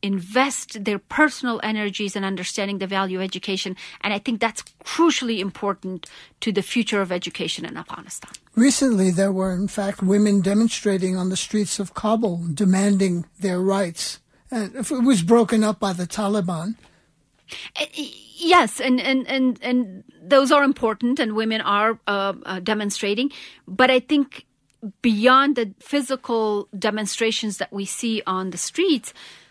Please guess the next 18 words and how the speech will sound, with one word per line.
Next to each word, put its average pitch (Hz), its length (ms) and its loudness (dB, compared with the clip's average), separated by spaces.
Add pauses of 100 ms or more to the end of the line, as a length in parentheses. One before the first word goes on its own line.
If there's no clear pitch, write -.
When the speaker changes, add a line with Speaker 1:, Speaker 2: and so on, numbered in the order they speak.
(240)
Speaker 1:
there 214 460 2
is 208 180 -4
a 214 60 0
mental 226 560 2
demonstration - 1000 -8 (280)
across 254 580 2
the 233 100 -4
country, 190 440 -8
across 240 480 2
the - 160 0
genders. 190 720 -6 (340)
Like 220 180 -2
I 277 80 6
said, 233 340 -2 (260)
religious 240 640 2
leaders, 214 540 0 (160)
tribal 262 460 2
elders, 190 560 -4